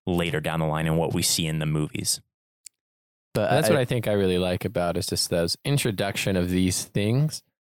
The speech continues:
Speaker 3: uh, but also introduction of characters that aren't the main focus. For example, we get Alec, who ends up being Malak, who's, you know, the bad guy of, um, Knights of the Republic, the video game. Um,
Speaker 2: Mm-hmm.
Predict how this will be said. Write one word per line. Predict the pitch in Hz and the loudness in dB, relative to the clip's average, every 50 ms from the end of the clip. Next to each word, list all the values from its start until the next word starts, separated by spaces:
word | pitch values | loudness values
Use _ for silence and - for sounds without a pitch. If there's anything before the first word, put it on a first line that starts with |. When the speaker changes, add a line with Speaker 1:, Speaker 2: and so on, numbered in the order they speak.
| _ _ _ - | _ _ _ -6
Speaker 3:
uh, | 98 101 | -4 -2
but | - 131 | 0 0
also | 160 170 - - | 0 0 2 2
introduction | 175 151 - 156 143 135 - 135 | 0 2 2 0 -2 0 0 -2
of | 117 - | -2 0
characters | - 131 127 120 - - 110 98 - | -2 -2 -2 -2 0 0 0 0 0
that | - - _ _ | 0 -4 _ _
aren't | 104 107 107 98 - _ | -2 -2 -2 -2 -6 _
the | - 170 - | -8 -2 -2
main | 95 90 90 87 85 | 0 0 0 0 -2
focus. | - - 90 87 - - - - - | -2 -2 -2 -2 -2 -4 -8 -8 -4
For | - 110 101 | -2 0 0
example, | 98 104 120 131 127 - 90 | 2 2 0 0 0 0 0
we | 87 90 | 0 0
get | 87 113 110 _ | 0 -2 -4 _
Alec, | - 107 110 104 92 85 - _ - - | -4 -2 0 0 0 -2 -4 _ -8 -2
who | - 92 87 82 _ | 0 0 0 0 _
ends | - 107 98 92 | 0 0 0 0
up | 95 - | 0 0
being | 92 92 90 | 0 0 2
Malak, | 90 98 101 95 87 80 - _ _ | 2 2 0 0 -2 -4 -4 _ _
who's, | 95 90 90 - | -10 -10 -8 -6
you | - 90 | -4 -2
know, | 85 82 | -2 -2
the | - 85 | -4 -4
bad | 82 85 85 87 - | -2 -2 -2 -2 -4
guy | - 85 82 85 82 - | -4 -4 -2 -2 -2 -2
of, | - 85 85 85 85 _ _ _ _ _ _ _ _ _ _ _ | -2 -4 -4 -4 -6 _ _ _ _ _ _ _ _ _ _ _
um, | - 87 85 78 80 85 | -6 -4 -2 -2 0 0
Knights | 90 92 92 - | 0 -2 -2 0
of | 92 85 | 0 0
the | |
Republic, | 85 78 - - - 95 82 | 0 -2 -4 -4 -6 -6 -6
the | - | -4
video | 85 101 127 139 120 101 | -4 0 0 2 2 0
game. | 87 - 82 80 80 82 - _ - - _ _ - | 0 -2 -4 -4 -4 -6 -8 _ -20 -20 _ _ 0
Um, | 113 | 2
Speaker 2:
Mm-hmm. | 110 98 92 87 85 92 92 | 2 4 4 4 4 4 2